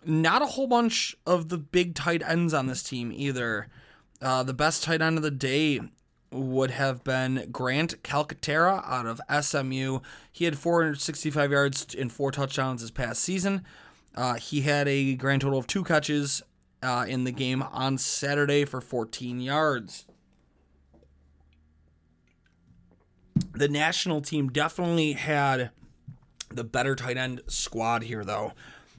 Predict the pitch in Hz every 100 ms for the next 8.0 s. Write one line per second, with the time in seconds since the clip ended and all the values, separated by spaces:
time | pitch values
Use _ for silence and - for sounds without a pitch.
0 | _ - 127 120 120 120 120 - 127 160
1 | 170 151 147 - 180 151 143 - - _
2 | _ _ _ _ 139 139 147 139 151 143
3 | 156 147 143 123 147 131 170 156 135 156
4 | 185 - 175 165 165 131 147 180 156 185
5 | 160 139 120 117 _ - 156 151 147 135
6 | 135 127 117 - - - _ - 139 147
7 | 143 147 143 135 101 110 123 120 120 107